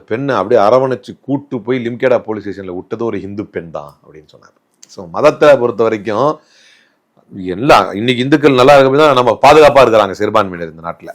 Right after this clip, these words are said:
ஆனா இந்த நாய்கள், வெறிபிடித்த நாய்கள், எங்கள்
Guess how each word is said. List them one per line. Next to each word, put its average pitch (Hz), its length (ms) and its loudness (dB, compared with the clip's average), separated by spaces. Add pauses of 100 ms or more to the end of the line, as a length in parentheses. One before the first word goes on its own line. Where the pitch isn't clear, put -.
ஆனா 131 120 -6 (160)
இந்த 139 160 -2 (240)
நாய்கள், 123 360 2
வெறிபிடித்த 127 480 -4 (140)
நாய்கள், 113 340 -4 (840)
எங்கள் 110 340 -4